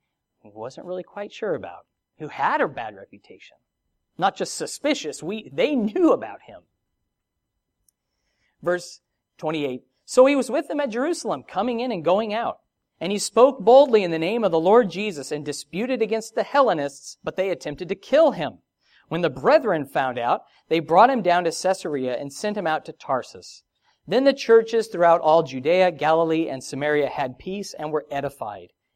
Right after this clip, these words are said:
And walking in the fear of the Lord and in the comfort of the Holy Spirit, they were multiplied." Saul lived with the disciples in Jerusalem. He continued in fellowship with them.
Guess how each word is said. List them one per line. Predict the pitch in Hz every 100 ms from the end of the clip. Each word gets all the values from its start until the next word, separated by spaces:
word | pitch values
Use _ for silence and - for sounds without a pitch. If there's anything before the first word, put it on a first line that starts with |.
| -
And | 147 127
walking | 147 208 220 233
in | 233
the | 233
fear | 214 190 202
of |
the | 196
Lord | 180 139 135 127
and | 143
in | 139
the | 135
comfort | - 180 196 175
of |
the | 135
Holy | 123 160 165
Spirit, | 160 - 139 104 98 _ _ _
they | 120 143
were | 156 147 139
multiplied." | 131 127 117 117 - 92 90 - _ _ _ _ _ _ _ _ _ _ _ _ _
Saul | - 190 190 170 156
lived | 175 202 156 135 -
with | 147 139 - -
the | 143
disciples | 123 135 - 139 143 143 139 -
in | 135
Jerusalem. | 120 147 175 190 185
He | 143
continued | 156 135 190 190 156
in | 127
fellowship | - 190 220 208 202
with | 208
them. | 202 190